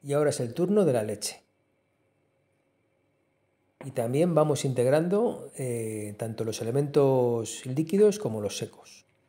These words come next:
Una vez integrado, añadimos la mantequilla.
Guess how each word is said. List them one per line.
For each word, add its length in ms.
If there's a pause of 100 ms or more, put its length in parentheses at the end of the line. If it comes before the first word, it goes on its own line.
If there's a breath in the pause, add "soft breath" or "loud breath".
(1900)
Una 160
vez 200
integrado, 760
añadimos 680
la 100
mantequilla. 680